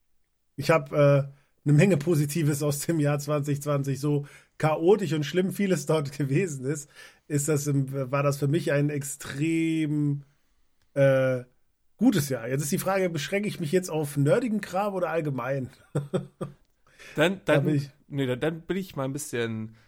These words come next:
Speaker 2: kulanter, ein bisschen kollegialer eher, ähm, und sage, du hast jetzt drei Sachen, die du nennen darfst.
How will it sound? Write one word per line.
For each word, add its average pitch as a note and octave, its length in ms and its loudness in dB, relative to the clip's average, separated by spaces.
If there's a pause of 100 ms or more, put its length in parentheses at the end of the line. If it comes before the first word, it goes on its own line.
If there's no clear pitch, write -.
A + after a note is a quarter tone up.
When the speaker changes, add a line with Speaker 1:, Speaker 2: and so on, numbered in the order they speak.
(160)
Speaker 2:
kulanter, F#3 680 -2
ein - 220 -20
bisschen C3+ 180 -6
kollegialer B2 640 -2
eher, F3 360 -8 (340)
ähm, C3 560 -8 (140)
und C3+ 100 -6
sage, C3 320 2
du C3 120 -2
hast C#3+ 160 -8
jetzt - 460 -12 (300)
drei A#2 440 -2
Sachen, A2+ 280 -10
die G#2+ 80 -8
du G#2 80 -12
nennen G#2 220 -12
darfst. - 420 -20